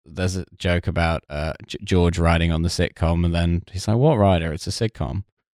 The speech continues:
Um, they then, uh, Morty starts talking about how bad the food was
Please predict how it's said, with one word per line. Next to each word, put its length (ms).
Um, 460
they 140
then, 300
uh, 420
Morty 260
starts 260
talking 120
about 140
how 120
bad 380
the 100
food 380
was 420